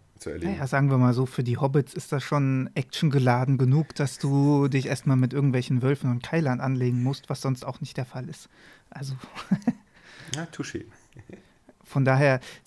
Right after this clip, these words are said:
Speaker 2: also ich, ich, ich persönlich finde ja, sie haben das, äh, ziemlich klug soweit aufgebaut, äh, zumal sie oftmals, äh,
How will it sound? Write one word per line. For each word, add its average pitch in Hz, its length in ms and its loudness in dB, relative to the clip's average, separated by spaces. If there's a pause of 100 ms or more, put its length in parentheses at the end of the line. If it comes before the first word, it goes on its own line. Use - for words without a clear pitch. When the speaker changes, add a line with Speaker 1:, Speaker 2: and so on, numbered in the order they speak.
Speaker 2:
also 156 160 -2
ich, - 240 -4
ich, - 180 -2 (120)
ich 196 160 -8
persönlich 202 400 2
finde 196 220 0
ja, 170 60 0
sie 160 120 0
haben 190 120 2
das, - 420 -6
äh, 147 360 -4
ziemlich 185 500 -2 (460)
klug 208 460 -2
soweit 160 440 -6
aufgebaut, 139 920 -4
äh, 139 260 -4
zumal 143 380 -2
sie 139 640 -6 (380)
oftmals, 131 1200 -4 (680)
äh, 123 480 -4